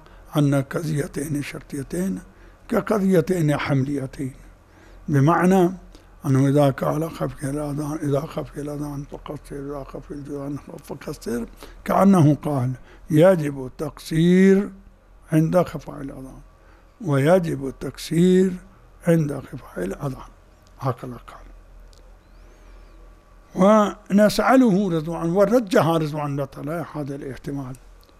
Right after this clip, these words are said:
قال: "عرف يساعد على هذا". هذا الكلام عرف يساعد على هذا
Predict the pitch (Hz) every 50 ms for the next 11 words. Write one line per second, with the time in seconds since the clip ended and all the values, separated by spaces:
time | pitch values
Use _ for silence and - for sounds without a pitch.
0 | - - - - 170 175 175 170 151 123 - - 156 180 185 180 - - - -
1 | _ _ _ - - 240 185 156 135 127 - 165 165 165 156 - 170 190 190 190
2 | 180 185 196 190 180 - - - - - _ - - - 156 143 135 127 - -
3 | - - - - - - - - - _ _ - - - - _ _ _ - -
4 | - - _ - - - - - - - - - - - - - - - - _
5 | _ - - - - - - - - - - - - - - - - _ _ _
6 | - - - _ - - - - - - - - - - - - - - - -
7 | - - _ - - - - 160 160 196 247 294 302 302 240 220 - 220 220 220
8 | 220 214 202 185 156 151 - 185 165 139 - 180 156 156 156 143 - 160 - -
9 | 160 156 151 147 151 151 131 139 160 170 165 196 226 226 220 214 208 185